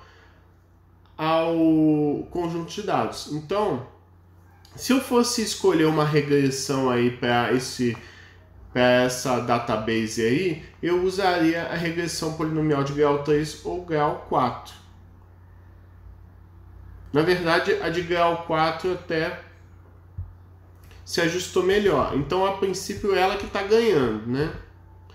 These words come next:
Então, vamos deixar aqui o score P-, P R quatro, que é o que tá ganhando. E vamos incluir agora também o score de Decision Tree.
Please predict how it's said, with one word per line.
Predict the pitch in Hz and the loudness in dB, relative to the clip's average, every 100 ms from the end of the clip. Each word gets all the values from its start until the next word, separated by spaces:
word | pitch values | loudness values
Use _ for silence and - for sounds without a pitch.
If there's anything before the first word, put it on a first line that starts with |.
| - - - - | -20 -20 -20 -12
Então, | 143 | -8
vamos | 156 190 | -6 -4
deixar | 185 170 - 160 147 | -2 -4 -2 0 0
aqui | 139 147 | 0 0
o | 139 127 | 2 0
score | - 127 117 117 120 - | -2 -2 0 0 -4 -4
P-, | 110 107 - | -2 -2 -4
P | 110 | -4
R | 107 110 | -2 -4
quatro, | - 165 160 | -2 -2 -2
que | - | -2
é | 123 | -2
o | |
que | 117 - | -2 -6
tá | 110 | -6
ganhando. | 104 104 135 185 147 110 113 - - - - - - - - | -2 0 2 2 0 -2 -8 -14 -16 -16 -16 -16 -14 -16 -4
E | 160 | 0
vamos | 170 233 226 220 | 4 4 4 -2
incluir | 214 208 185 170 170 | -4 2 2 2 2
agora | 151 147 147 147 139 | 2 4 4 4 2
também | 139 185 185 135 120 104 104 - - - - - - - - - | -2 -2 0 0 0 -2 -8 -18 -20 -20 -20 -20 -20 -18 -12 -4
o | 147 156 | -2 -2
score | - - - 139 113 101 - - - - - - - | -4 -6 -2 2 2 0 -6 -16 -20 -16 -14 -12 -12
de | - | -10
Decision | 113 127 123 - 123 120 139 143 | 0 2 2 -2 -2 0 0 -2
Tree. | 147 170 220 | -2 -2 -2